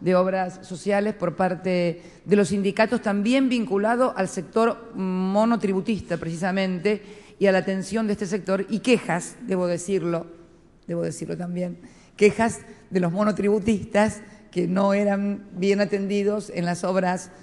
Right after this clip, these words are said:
sociales, productos, bueno, de, sí, no me mire con esa cara, Viviani, sí, también se quejan de ustedes.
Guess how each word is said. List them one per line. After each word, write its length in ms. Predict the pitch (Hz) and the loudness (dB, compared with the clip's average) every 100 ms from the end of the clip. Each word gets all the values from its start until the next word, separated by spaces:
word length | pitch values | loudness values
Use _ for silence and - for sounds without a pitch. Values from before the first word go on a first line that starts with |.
| - | -18
sociales, 580 | - 202 180 196 196 196 | -4 0 6 6 6 2
productos, 460 | 196 170 185 170 175 | 0 0 0 0 0
bueno, 280 | 170 170 | 2 0
de, 480 | 170 170 170 160 160 | 0 0 2 0 -4
sí, 140 | - 196 | -6 -4
no 100 | 247 | -2
me 100 | 254 | -2
mire 180 | 247 208 | -2 -2
con 100 | 196 | -4
esa 180 | 196 | -6
cara, 160 | 190 202 | -4 -2
Viviani, 420 | 196 196 202 202 | -2 -2 -2 -2
sí, 320 | 180 220 226 - - - - | -4 -4 -4 -6 -16 -20 -6
también 300 | 208 220 277 | -2 2 4
se 100 | 233 | 2
quejan 240 | 233 247 220 | 0 0 -2
de 80 | |
ustedes. 520 | 202 - 247 196 180 | -2 -2 -2 -2 -6